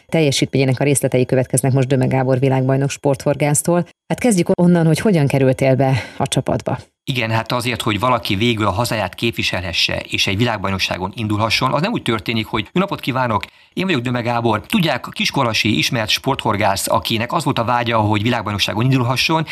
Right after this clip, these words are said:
Speaker 2: és esetlegesen világbajnoki címet is nyerhessen. Hát ezen jót nevettek volna.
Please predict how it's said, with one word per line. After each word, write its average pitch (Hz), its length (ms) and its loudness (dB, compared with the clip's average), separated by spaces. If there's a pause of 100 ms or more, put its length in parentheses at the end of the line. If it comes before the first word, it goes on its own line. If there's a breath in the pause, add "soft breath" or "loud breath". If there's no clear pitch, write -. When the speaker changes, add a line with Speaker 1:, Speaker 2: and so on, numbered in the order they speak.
(160 loud breath)
Speaker 2:
és 117 140 -2
esetlegesen 113 560 -4
világbajnoki 104 440 -2
címet 101 320 -4
is 95 140 -4
nyerhessen. 87 640 -2 (200 soft breath)
Hát - 360 -8
ezen 92 480 -4 (140)
jót 92 260 -6
nevettek 85 420 -6
volna. 170 400 0